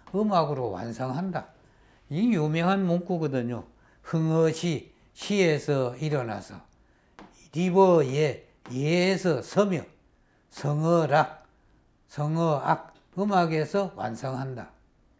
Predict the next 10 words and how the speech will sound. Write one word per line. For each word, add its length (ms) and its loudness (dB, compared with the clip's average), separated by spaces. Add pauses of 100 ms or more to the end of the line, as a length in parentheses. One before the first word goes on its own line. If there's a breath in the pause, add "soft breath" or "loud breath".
(920)
이만큼 680 -2
중요한 460 -6
거. 40 -16
이것이 480 -6 (300 soft breath)
예악, 600 -2
예악을 720 -4 (360 soft breath)
교육의 560 -4
종지로 500 -6
삼았다. 640 -10 (2000 soft breath)
그러므로 540 4